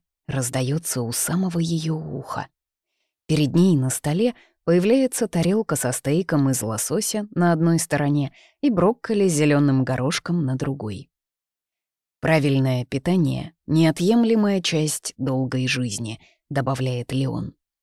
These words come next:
Когда он садится напротив нее с такой же тарелкой, Зои посещает неприятное чувство нормальности. Совместный ужин, лекция о здоровой еде,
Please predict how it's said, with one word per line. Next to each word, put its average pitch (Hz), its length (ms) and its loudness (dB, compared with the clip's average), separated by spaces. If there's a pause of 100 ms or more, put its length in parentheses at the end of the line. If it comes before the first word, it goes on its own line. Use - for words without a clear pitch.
(500)
Когда 151 280 0
он 147 160 4
садится 131 500 -4
напротив 127 560 -4
нее 139 280 0
с - 80 -4
такой 147 320 -2
же 131 160 -4
тарелкой, 151 640 -4 (220)
Зои 233 320 4
посещает 185 720 -4
неприятное 165 800 0
чувство 156 460 -4
нормальности. 131 880 -2 (440)
Совместный 131 720 -2
ужин, 156 380 0 (240)
лекция 170 580 2
о 127 40 -2
здоровой 127 460 -4
еде, 123 480 -6